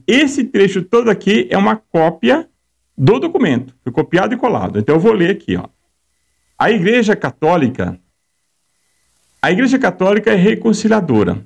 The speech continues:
Então, abrindo aspas. Texto, lendo na, diretamente na tela, a página Apelos Urgentes.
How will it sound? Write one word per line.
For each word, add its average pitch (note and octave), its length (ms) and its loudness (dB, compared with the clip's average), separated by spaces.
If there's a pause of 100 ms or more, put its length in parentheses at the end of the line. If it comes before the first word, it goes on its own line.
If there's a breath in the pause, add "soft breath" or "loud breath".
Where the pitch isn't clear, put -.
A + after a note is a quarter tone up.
(100)
Então, G2 180 -2
abrindo B2+ 320 2
aspas. - 600 -8
Texto, D3 440 -2
lendo A#2+ 460 0
na, D3+ 160 -4 (220)
diretamente D3 720 0
na C#3 140 0
tela, C#3 460 0
a F3 40 -4
página D3 680 -2 (560)
Apelos F3+ 400 2
Urgentes. B2+ 800 -2